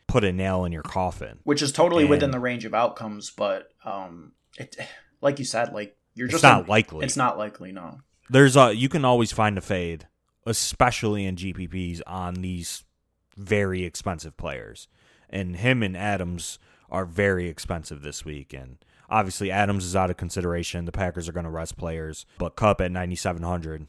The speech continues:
Speaker 1: I think you could definitely find a fade. He's obviously the best projection at wide receiver, and you kinda want those players in your cash game lineups,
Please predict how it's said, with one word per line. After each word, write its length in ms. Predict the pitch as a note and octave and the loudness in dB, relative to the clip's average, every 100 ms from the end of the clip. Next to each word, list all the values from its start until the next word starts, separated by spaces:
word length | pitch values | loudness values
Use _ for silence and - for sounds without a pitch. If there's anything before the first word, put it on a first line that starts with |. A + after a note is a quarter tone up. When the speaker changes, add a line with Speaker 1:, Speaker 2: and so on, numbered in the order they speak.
| - | -10
Speaker 1:
I 80 | G#2+ | -2
think 200 | B2+ A#2+ | 0 0
you 120 | A2+ | 0
could 100 | G2+ | 0
definitely 300 | G2 F#2+ G2 | 2 2 -2
find 200 | F#2+ F#2+ | -2 -2
a 40 | |
fade. 340 | F2+ F#2+ F#2 F2+ | -2 -2 0 -2
He's 160 | F#2 | -4
obviously 640 | F#2 F#2 F2+ - F#2 F2 F2 - | -6 -6 -6 -6 -6 -6 -8 -10
the 80 | |
best 540 | F2 G2 F#2 - - - _ _ | -4 -2 -2 -4 -10 -16 _ _
projection 560 | G#2 D#2 F#2 G2+ A2+ | -4 -2 -2 -2 -2
at 140 | G#2 G2+ | 0 0
wide 220 | G#2 G#2 | 0 0
receiver, 420 | G#2 A2 G#2+ A2 | -2 -2 -2 0
and 220 | G2+ F#2 | 0 -2
you 80 | F2 | -6
kinda 240 | - F#2+ F2 | -6 -6 -4
want 380 | E2 F#2 F#2 - | -4 -4 -4 -8
those 420 | F2 F#2+ F#2+ F2+ | -8 -4 -2 -4
players 420 | - F#2 F#2 F2+ | -4 -4 -2 -4
in 300 | - F#2 F#2 | -8 -8 -6
your 240 | F2+ D#2+ | -6 -8
cash 320 | D2 F#2+ F#2 - | -8 -6 -6 -6
game 220 | F#2 D#2 | -8 -6
lineups, 560 | E2+ A2 C3 B2+ - | -4 0 0 -2 -10